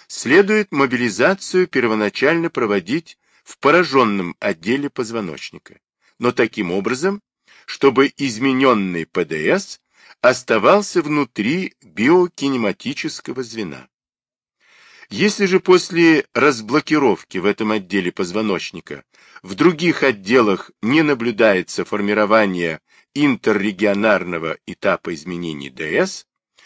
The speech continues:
то в них проводит мобилизацию. В это же время возвращает движение в сочленениях таза.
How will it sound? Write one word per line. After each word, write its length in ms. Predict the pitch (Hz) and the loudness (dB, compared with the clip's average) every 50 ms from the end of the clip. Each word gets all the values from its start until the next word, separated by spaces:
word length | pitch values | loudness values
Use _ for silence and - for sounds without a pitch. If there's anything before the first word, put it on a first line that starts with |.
| - - _ _ | -20 -20 _ _
то 180 | - 131 135 127 | 2 4 4 4
в 80 | 104 110 | 4 2
них 300 | 113 156 220 240 - _ | 0 0 -2 -2 -4 _
проводит 720 | - 113 104 85 82 95 143 165 175 180 175 _ _ _ _ | -2 -2 0 0 0 2 0 2 0 -2 -4 _ _ _ _
мобилизацию. 960 | - 92 123 147 151 135 120 98 - 82 67 64 - - - - - - - _ _ _ _ _ _ _ _ _ _ _ _ _ _ _ | -6 -4 -4 -4 -4 -6 -8 -8 -8 -8 -10 -10 -12 -16 -20 -20 -20 -20 -20 _ _ _ _ _ _ _ _ _ _ _ _ _ _ _
В 120 | - 104 156 | -2 2 2
это 220 | 190 - - 113 | 2 2 2 -2
же 160 | - 87 82 | -2 -2 -4
время 500 | - 85 95 127 165 196 208 214 214 226 _ _ _ _ _ - - _ | -4 -2 0 2 2 2 2 0 -2 -6 _ _ _ _ _ -20 -20 _
возвращает 960 | - 95 123 135 101 107 120 120 110 - - - - 113 110 104 95 87 78 - | 0 2 2 2 2 2 0 0 0 0 -2 0 2 4 4 4 4 2 -2 -6
движение 800 | - 78 76 69 69 80 107 147 185 196 190 190 190 185 - - _ _ | -10 -12 -12 -8 -4 0 2 2 2 2 2 0 0 0 -2 -6 _ _
в 60 | - | -18
сочленениях 1000 | - - - - - - - - 87 78 71 76 107 143 156 147 143 139 - - - | -10 -4 -4 -4 -4 -4 -8 -10 -10 -8 -6 -4 -4 -4 -4 -6 -8 -10 -12 -14 -10
таза. 420 | - - 73 65 64 - - - | -6 -6 -6 -6 -8 -16 -18 -20